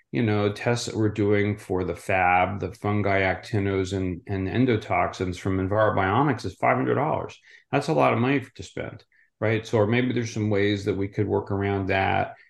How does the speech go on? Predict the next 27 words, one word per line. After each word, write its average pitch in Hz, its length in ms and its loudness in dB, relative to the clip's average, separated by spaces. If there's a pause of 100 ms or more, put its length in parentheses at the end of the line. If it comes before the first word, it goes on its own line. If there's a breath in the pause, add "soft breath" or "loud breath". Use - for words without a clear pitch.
(160)
And, 95 380 0
um, 90 240 -2
I 110 120 2
work 113 340 2
with, 98 400 0
um, 92 200 -4
some 98 220 -4
really 98 240 0
good 95 180 -4
I 92 180 0
E 87 120 -4
Ps 98 320 -6
who 87 140 -6
help 95 240 -2
with 107 100 -4
this 107 140 -6
process. 107 760 -2 (1040)
So 110 220 0
it - 60 -4
makes 117 260 -2
it 104 80 0
a - 20 2
little 95 240 -2
easier 98 420 0
when 92 160 -2
you 92 120 -4
have, 104 380 0